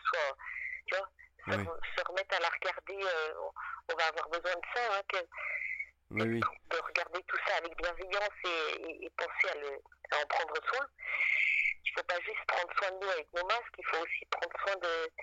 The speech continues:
Speaker 1: de tout ce qui est, qui est autour de nous. Et, et dans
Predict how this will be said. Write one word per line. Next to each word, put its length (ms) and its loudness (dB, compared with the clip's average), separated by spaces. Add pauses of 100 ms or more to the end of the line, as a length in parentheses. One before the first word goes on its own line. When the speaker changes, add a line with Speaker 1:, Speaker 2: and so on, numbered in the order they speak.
(320)
Speaker 1:
de 80 2
tout 160 0
ce 160 -2
qui 40 -2
est, 220 0 (460)
qui 80 -2
est 20 -4
autour 220 -2
de 160 0
nous. 280 -2
Et, 220 -6 (340)
et 100 -2
dans 600 -6